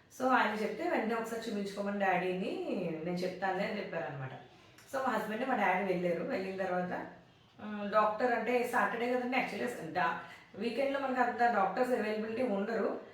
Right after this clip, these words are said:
So, అక్కడ ఏంటంటే డాక్టర్ వస్తారు, వెయిట్ చేయమంటే వెయిట్ చేశారు. ఆయన డాక్టర్ వచ్చిన తర్వాత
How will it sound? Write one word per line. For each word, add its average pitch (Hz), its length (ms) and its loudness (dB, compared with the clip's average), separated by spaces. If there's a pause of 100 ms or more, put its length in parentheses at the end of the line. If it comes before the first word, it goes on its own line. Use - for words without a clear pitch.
(320)
So, 285 80 2
అక్కడ 262 400 4
ఏంటంటే 254 600 2
డాక్టర్ 240 440 0
వస్తారు, 233 680 4
వెయిట్ 226 300 2
చేయమంటే 214 260 -2
వెయిట్ 202 340 0
చేశారు. - 360 0
ఆయన 262 300 -2
డాక్టర్ 208 300 0
వచ్చిన 214 320 -4
తర్వాత 208 420 -4